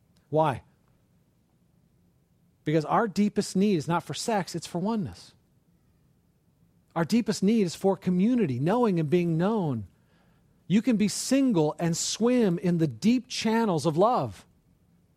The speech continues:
You can move into phileo and storge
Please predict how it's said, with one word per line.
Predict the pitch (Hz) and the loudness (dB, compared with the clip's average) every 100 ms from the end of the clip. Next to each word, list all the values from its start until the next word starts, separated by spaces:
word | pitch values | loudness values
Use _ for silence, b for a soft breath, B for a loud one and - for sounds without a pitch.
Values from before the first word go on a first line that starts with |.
| _ _ _ _ _ _ _ _ | _ _ _ _ _ _ _ _
You | 170 | -2
can | 220 247 | 2 4
move | 208 233 277 226 | 6 6 4 4
into | 180 | 0
phileo | 165 - 196 226 262 220 147 | -2 2 4 6 6 4 2
and | 135 | -2
storge | 135 - - - 254 254 185 151 131 | -6 -8 -6 2 6 6 6 2 2